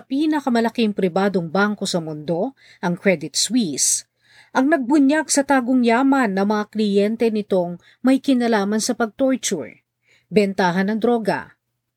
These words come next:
money laundering, korupsyon at iba pang seryosong krimen. Ang mga detalye sa account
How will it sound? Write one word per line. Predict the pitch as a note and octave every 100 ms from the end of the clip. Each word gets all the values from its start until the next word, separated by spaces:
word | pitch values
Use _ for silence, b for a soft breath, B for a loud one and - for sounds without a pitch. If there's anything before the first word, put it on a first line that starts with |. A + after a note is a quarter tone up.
| _ -
money | F#3+ C#4 D4 A#3
laundering, | G3+ C4 G#3+ F#3 A#2 C#2+ - _ _ _ -
korupsyon | G#3 F#3 - - G#3+ G#3+ C4 C4+ _ -
at | A#3 A#3
iba | G3 F#3
pang | G3+ F#3+ G3
seryosong | A3 F#3+ E3 D3 F#3 E3
krimen. | G3 G3 G3+ A2 B1+ - _ _ _ _ _ _ _ b b b b A3
Ang | A#3 B3+
mga | B3 B3+
detalye | A3 A3 G#3+ G#3+ A#3+
sa | B3 B3 F3+
account | - F3 F#3 D4